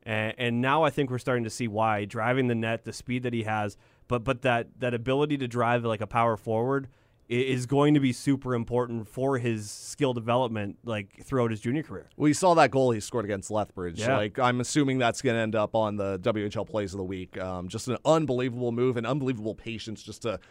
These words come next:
Speaker 2: toe drag that puck far enough past the crease to get Jared Picklick down and, and go top shelf with it. Um, I think the biggest thing for Braden, quite honestly, is his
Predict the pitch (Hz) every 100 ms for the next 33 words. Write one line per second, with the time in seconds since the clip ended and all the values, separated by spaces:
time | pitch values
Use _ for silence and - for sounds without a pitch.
0 | - _ _ - 131 131 135 117 107 120
1 | - 120 110 - 120 120 113 - 123 117
2 | - 95 - 123 113 107 117 107 117 107
3 | 123 117 117 - 113 110 104 92 - -
4 | 120 131 120 123 117 - 120 113 113 107
5 | 104 - - - 131 139 135 156 196 214
6 | 240 208 - 156 143 165 127 110 120 151
7 | 185 196 151 139 120 147 151 170 180 139
8 | 135 120 127 131 123 -